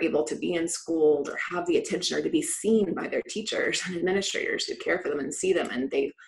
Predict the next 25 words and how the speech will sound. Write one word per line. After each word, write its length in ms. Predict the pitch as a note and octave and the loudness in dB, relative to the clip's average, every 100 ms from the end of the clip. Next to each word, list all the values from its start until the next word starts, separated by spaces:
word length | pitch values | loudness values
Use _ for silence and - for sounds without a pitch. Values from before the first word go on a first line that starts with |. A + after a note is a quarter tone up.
| - | -2
live 220 | F3 F#3+ | 4 4
in 100 | F3+ | 4
vulnerable 440 | D#3+ D3 D3 C#3 F3 | 0 0 0 -2 0
homes, 360 | A#3 F3+ D3+ | 2 2 0
and 80 | D3+ | -2
their 100 | D#3+ | -2
homes 300 | E3+ F3 - | 0 0 0
already 440 | D#3+ D#3 E3 G3+ | -2 -2 6 6
weren't 260 | E3+ - - | 6 0 -4
safe. 280 | - - - E3+ | -2 -2 -4 -8
And 120 | E3 | -4
now 260 | D3+ D3 | -2 -2
they 220 | C#3 - - - | -2 -4 0 0
are 220 | C#3 - - - - _ _ - | 0 -2 -14 -20 -20 _ _ 2
only 340 | G3+ A#3+ F3 - | 6 6 4 -2
at 80 | - | -6
home, 300 | - - - - - - - | -10 -10 -10 -12 -20 -14 -2
and 420 | D3+ A#2+ C#3 - | 0 0 -2 0
they're 320 | D3+ - - - - | 0 0 -2 -8 -12
vulnerable, 640 | - E3+ E3 E3 C#3+ B2+ - | -4 -2 0 0 0 -2 -8
like 140 | - - | -12 -4
I 80 | D3+ | -4
said 240 | - - | -4 -6
before, 600 | - - - C4+ F3+ D#3 | -8 -12 -4 2 2 2
about, 360 | D#3 C#3 C3+ | 0 0 0